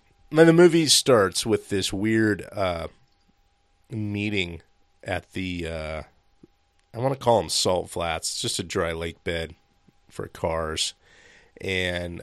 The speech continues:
uh, the cars that they're driving aren't what I think of as, uh, big, fast cars of the sixties.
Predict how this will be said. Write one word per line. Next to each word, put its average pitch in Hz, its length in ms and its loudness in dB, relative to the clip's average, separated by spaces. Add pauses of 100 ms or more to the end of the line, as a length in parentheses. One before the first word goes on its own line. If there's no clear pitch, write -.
uh, 90 280 -6
the - 120 -10
cars 185 460 6
that 127 100 0
they're 107 100 2
driving 98 600 2 (360)
aren't 107 200 -2
what 92 120 -2
I 87 120 -2
think 101 340 -6
of 85 260 0
as, 80 360 -4
uh, 82 260 -6 (800)
big, 98 220 -4
fast 87 440 -2
cars 87 340 -4
of 87 80 -12
the 82 100 -12
sixties. - 680 -8